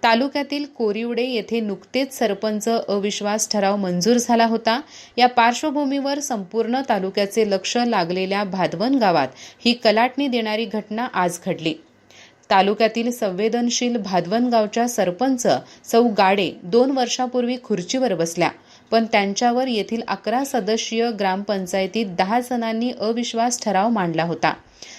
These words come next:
त्यासाठी अविश्वास दाखल केलेल्या दहा सदस्यांना खास सहलीवर नेण्यात आले होते आणि ठराव मंजुरी दरम्यान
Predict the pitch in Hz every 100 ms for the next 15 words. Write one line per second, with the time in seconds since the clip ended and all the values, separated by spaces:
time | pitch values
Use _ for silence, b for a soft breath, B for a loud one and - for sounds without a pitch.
0 | B 202 202 220 208 220 233 202 208 214
1 | - 208 208 196 170 170 226 226 220 220
2 | 226 214 190 196 269 - 180 208 - 226
3 | 170 135 B B B - 226 262 - 220
4 | 196 208 226 240 254 208 190 220 202 147
5 | 175 165 185 - B B 190 220 220 202
6 | 202 233 240 208 180 196 214 185 202 208